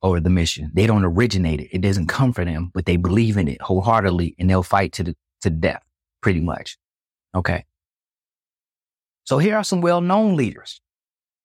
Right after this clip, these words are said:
You got Nelson Mandela. He was a revolutionary and political leader. He fought against the racist apartheid system in South Africa.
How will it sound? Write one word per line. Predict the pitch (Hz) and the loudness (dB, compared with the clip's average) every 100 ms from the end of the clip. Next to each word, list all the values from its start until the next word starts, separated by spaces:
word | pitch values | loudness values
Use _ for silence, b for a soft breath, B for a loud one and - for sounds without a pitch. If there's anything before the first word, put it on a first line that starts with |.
| _ _ _ _ _ _ _ _ _ _ _ _ - | _ _ _ _ _ _ _ _ _ _ _ _ -4
You | 120 | 0
got | 110 98 | 2 2
Nelson | 120 139 151 | 0 0 0
Mandela. | 151 135 123 185 - _ _ _ _ _ _ _ _ _ _ _ _ _ _ _ _ | 0 0 0 -4 -10 _ _ _ _ _ _ _ _ _ _ _ _ _ _ _ _
He | 147 | 0
was | 143 127 | 2 2
a | |
revolutionary | 107 120 143 143 135 156 160 147 143 143 | 0 0 0 0 0 -2 -2 -2 -2 -2
and | 117 - | -6 -4
political | 131 175 196 - 113 | 0 0 0 -4 -4
leader. | 101 - - _ _ _ _ _ _ _ _ _ _ _ _ | -4 -6 -12 _ _ _ _ _ _ _ _ _ _ _ _
He | 151 | 0
fought | 160 - 147 143 | 2 2 2 2
against | 113 120 127 - | 0 0 0 -2
the | 117 | 0
racist | 113 131 - 135 135 - - - | 0 0 -2 -6 -6 -8 -6 -6
apartheid | - 139 123 - 123 123 | -2 -2 0 -2 -2 -2
system | - 131 - 123 | -4 -4 0 -2
in | 120 | 0
South | 123 123 | -2 -2
Africa. | - 202 - - - | -4 -8 -8 -12 -14